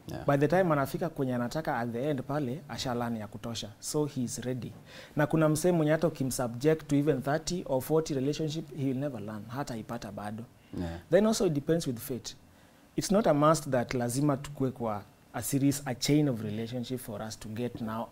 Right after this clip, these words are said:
Speaker 2: a better partner later on. Kuna
Speaker 1: Yeah.
Speaker 2: msee ako tu na fate fiti sana. Yeye ata land in one relationship, anapata everything that he's looking for in
Speaker 1: Mm.
Speaker 2: this one person.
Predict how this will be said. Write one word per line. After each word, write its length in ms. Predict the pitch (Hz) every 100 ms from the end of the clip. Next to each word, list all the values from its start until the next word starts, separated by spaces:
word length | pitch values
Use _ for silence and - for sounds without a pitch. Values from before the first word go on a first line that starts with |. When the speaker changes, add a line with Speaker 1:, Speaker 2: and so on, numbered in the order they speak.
| -
Speaker 2:
a 100 | 117
better 400 | 113 120 117 101
partner 400 | - 107 117 101 101
later 280 | 104 98 98
on. 100 | 98 - - - -
Kuna 180 | 170 170
Speaker 1:
Yeah. 80 |
Speaker 2:
msee 160 | 165 170
ako 140 | 151 160
tu 80 | 180
na 120 | 135
fate 260 | 123 107 - -
fiti 320 | - 170 123
sana. 320 | 131 117 107 117
Yeye 460 | 175 226 151 202 - - - -
ata 220 | 131 139
land 260 | 147 185 160
in 140 | 131
one 240 | 120 156 165
relationship, 720 | 120 139 160 151 160 160 139
anapata 500 | 131 123 160 170 -
everything 480 | 226 233 240 233 233
that 180 | 214 185
he's 240 | - 165 156
looking 320 | 202 202 143
for 160 | - 107 - - - _ _ - 98
in 120 | 143
Speaker 1:
Mm. 60 |
Speaker 2:
this 220 | 147 170 147
one 220 | 139 139
person. 360 | 123 117 110